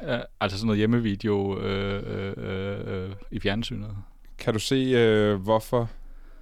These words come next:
Speaker 2: den er så populær?
Speaker 1: Det er børn, og de...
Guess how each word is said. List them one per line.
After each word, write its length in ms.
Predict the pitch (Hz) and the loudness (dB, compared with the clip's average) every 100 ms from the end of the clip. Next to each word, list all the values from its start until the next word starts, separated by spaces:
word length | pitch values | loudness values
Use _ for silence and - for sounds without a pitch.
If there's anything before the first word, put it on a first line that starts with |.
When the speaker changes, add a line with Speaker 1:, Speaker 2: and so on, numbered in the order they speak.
| - - - | -20 -20 -4
Speaker 2:
den 120 | 113 | 0
er 80 | 107 | 2
så 100 | 107 | 2
populær? 360 | 113 104 101 101 - - - - - - - - - - - - - - - | 0 0 2 0 -2 -14 -14 -14 -16 -16 -14 -12 -10 -12 -12 -14 -16 -16 -14
Speaker 1:
Det 300 | - - 95 | -14 -10 -10
er 100 | - | -2
børn, 400 | 92 110 107 95 - | 4 4 4 -4 -10
og 460 | - 98 95 95 101 - - | -6 -4 -4 -6 -12 -16 -12
de... 160 | 110 | -10